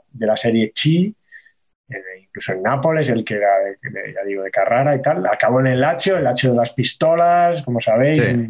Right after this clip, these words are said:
Speaker 1: una banda auténtica. Pero fue campeón de liga, el primer título de la Lazio, él fue Pichichi, estuvo siete, ocho años ahí, hasta que se dio la manta a la cabeza y,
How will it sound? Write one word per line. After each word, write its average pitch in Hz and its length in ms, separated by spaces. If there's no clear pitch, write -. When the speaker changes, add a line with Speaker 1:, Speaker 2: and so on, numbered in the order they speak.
Speaker 1:
una 120 80
banda 170 400
auténtica. 170 800
Pero 127 220
fue 135 140
campeón 120 400
de 110 100
liga, 185 600
el 110 100
primer 113 380
título 110 560
de 107 160
la 104 140
Lazio, 185 580
él 123 120
fue - 200
Pichichi, 175 580
estuvo 113 400
siete, - 280
ocho 107 180
años 107 220
ahí, 151 200
hasta 143 260
que 151 380
se - 240
dio 107 160
la 117 100
manta 113 220
a 113 40
la 113 60
cabeza 151 520
y, 104 640